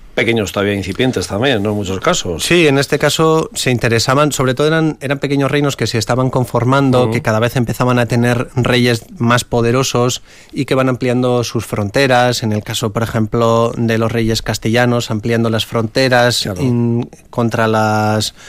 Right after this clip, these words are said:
Speaker 2: las zonas, eh, de ocupación musulmana. Entonces,
Speaker 1: Ujú.
Speaker 2: en todas estas batallas, tener a una figura como Alejandro Magno de modelo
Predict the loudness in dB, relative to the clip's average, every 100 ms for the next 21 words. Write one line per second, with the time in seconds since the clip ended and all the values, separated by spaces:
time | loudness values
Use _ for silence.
0 | -20 -12 -6 -4 -2 -2 0 -2 -4 -2
1 | 0 2 0 0 -2 -2 -2 0 2 2
2 | 2 2 4 4 4 2 0 0 0 -2
3 | -8 -4 0 2 0 0 -2 0 0 0
4 | 2 0 -2 -8 -20 -20 -20 -8 -2 2
5 | 2 2 0 -6 -2 0 0 0 0 0
6 | 0 -2 -2 0 -2 -2 0 0 -2 -2
7 | 0 0 0 0 2 2 2 2 0